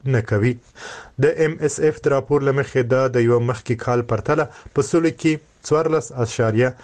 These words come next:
درې زیاتوالی ښیي. د ام اس اف راپور کې همداراز راغلي چې په ځینو روغتیايي مرکزونو کې چې دغه خیریه مؤسسه یې ملاتړ کوي، د ټولو ډاکټرانو په تیره د نسایي ډاکټرانو د خالي بستونو ډکول ستونزمن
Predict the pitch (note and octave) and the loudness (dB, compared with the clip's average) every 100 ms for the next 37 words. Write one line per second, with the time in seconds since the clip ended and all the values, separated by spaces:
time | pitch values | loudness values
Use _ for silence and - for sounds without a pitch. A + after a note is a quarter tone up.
0 | - - A2+ G#2+ A#2+ B2 - A#2+ G#2 A#2 | -20 -18 -8 0 2 2 -2 -8 -2 0
1 | A#2+ A#2 C3+ A2 G2+ - A2 A2 - _ | 0 0 0 2 0 0 0 0 -8 _
2 | _ - - - - C3 D#3 D3+ D#3 D3 | _ -20 -20 -16 -2 0 2 0 0 -2
3 | - D3 D3 - C3 B2+ C#3 B2+ C3+ B2+ | 0 0 0 0 -2 2 0 0 0 0
4 | B2 B2+ A#2+ A#2+ C3+ D#3 - A2+ A#2 G#2+ | 0 0 2 0 0 -2 0 -2 0 0
5 | B2 A#2 A2+ - A#2 A2+ A2 A2 G#2 C#3+ | 0 2 0 2 2 2 0 0 0 0
6 | E3 - D3 - - C#3 A#2+ B2+ B2+ - | -2 -2 -4 -4 0 0 2 0 0 0
7 | A#2 A2+ B2+ A#2+ A#2 A#2+ - B2 A#2+ A#2 | 0 2 2 2 -2 -2 0 2 2 0
8 | A#2 D3+ D#3 A2 A2 A2 - - - - | 0 -2 0 0 0 -2 -6 -20 -10 0
9 | D#3 F3 F3+ D#3+ C3+ B2+ - C#3 C#3+ C#3 | 0 2 2 4 2 0 0 0 2 2
10 | C3+ B2 D#3 E3 G#2+ - A2 A#2+ B2 A2+ | 2 -2 0 2 0 -4 -2 0 0 0
11 | B2 B2 A#2+ A2+ A#2+ C#3 E3 D#3 - - | 2 2 0 -2 0 0 0 -4 -10 -10
12 | A2 C3+ C#3 C#3 D#3+ C3+ - D3 C#3+ B2 | -2 0 0 0 2 0 -2 -2 0 0
13 | A#2+ A#2 B2 D3 - - A#2 A2 G2+ G#2+ | 0 2 2 0 -6 -6 0 0 2 -2